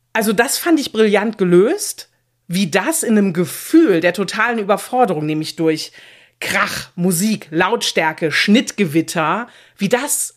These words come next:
rübergekommen ist. Also das war so, ich, man guckt das und denkt, wow, well done, mega. Und jetzt habe ich das Gefühl, jetzt kennt man das.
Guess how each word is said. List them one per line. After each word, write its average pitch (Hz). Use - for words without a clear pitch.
rübergekommen 160
ist. 131
Also 180
das 180
war 240
so, 226
ich, 196
man 185
guckt -
das 240
und 208
denkt, 220
wow, 175
well 233
done, 147
mega. 160
Und 190
jetzt 302
habe 403
ich 381
das 311
Gefühl, 320
jetzt 294
kennt 494
man 143
das. 311